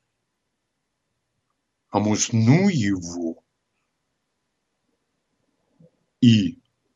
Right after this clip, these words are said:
деньги тратить на спортивные площадки, бассейны и так далее, и так далее. Когда спорт становится народным, результаты неизбежны.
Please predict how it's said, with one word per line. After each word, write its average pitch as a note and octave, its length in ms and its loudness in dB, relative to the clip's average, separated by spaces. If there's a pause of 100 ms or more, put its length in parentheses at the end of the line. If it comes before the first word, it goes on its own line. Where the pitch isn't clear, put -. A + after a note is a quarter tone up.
(160)
деньги F#2+ 540 2
тратить F#2+ 720 -10
на F#2 180 -12
спортивные B2+ 680 -2
площадки, B2 840 -2
бассейны A#2+ 840 -2
и - 40 -12
так A2 280 0
далее, - 280 0
и - 40 -20
так - 160 -4
далее. B2 200 0 (400)
Когда F2+ 320 -2
спорт F2 420 -2 (140)
становится E2 760 -8
народным, D3+ 560 0 (240)
результаты A2+ 880 -2 (180)
неизбежны. G2 880 0